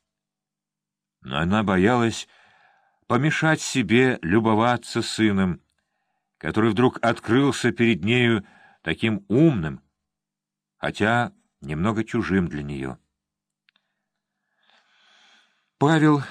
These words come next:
видел улыбку на губах матери, внимание на лице, любовь в ее глазах.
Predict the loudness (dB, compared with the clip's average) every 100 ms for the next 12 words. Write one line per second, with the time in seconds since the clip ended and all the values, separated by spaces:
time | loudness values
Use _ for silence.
0 | -8 0 0 2 0 2 2 2 2 0
1 | 2 0 0 0 0 -2 0 0 0 0
2 | 0 0 -4 _ -20 -6 -2 2 2 4
3 | 4 2 2 0 0 0 2 0 0 2
4 | 2 2 2 2 2 -4 -18 _ _ -2
5 | 0 0 -2 0 -2 -2 -6